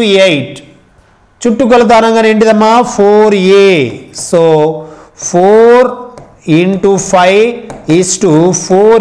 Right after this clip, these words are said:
into eight. ఈ four, E four cancel కాబట్టి మళ్ళీ ఆన్సర్ ఏమొస్తుంది? Eight. As it is గా వస్తుంది, five is to eight. Okay, this is the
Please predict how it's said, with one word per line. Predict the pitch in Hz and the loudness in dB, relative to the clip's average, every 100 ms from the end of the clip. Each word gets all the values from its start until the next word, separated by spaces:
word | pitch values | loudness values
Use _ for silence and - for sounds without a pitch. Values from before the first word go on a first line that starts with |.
| 190 | 0
into | 185 180 185 160 147 | -2 -2 0 2 0
eight. | 131 120 - - - - - 156 | -2 -6 -16 -20 -20 -20 -8 -2
ఈ | 202 208 | -2 0
four, | 220 214 | 0 2
E | 214 196 | 0 0
four | 202 196 | -2 0
cancel | 185 185 190 | 0 0 0
కాబట్టి | 185 180 175 170 | 0 0 -2 -2
మళ్ళీ | 175 196 175 | 0 2 2
ఆన్సర్ | 185 185 | 2 -2
ఏమొస్తుంది? | 185 185 185 220 262 - - 143 | -2 -2 0 0 -2 -6 -4 -2
Eight. | 131 120 - - - - - - 143 | -2 -6 -14 -20 -20 -20 -20 -8 -2
As | 175 - | -2 0
it | 190 | -2
is | 170 175 | 0 0
గా | 175 | 0
వస్తుంది, | 160 165 170 190 247 - - - - | 0 -4 -2 0 -2 -6 -18 -20 -4
five | 180 214 214 175 | 0 0 0 -4
is | - - | -6 -4
to | 165 147 131 | 0 2 0
eight. | 127 110 - - - - 170 | -2 -6 -14 -20 -20 -8 -6
Okay, | 156 190 107 - - - 135 | -2 -2 -2 -8 -18 -12 -6
this | 143 180 | -2 -2
is | |
the | 160 | 0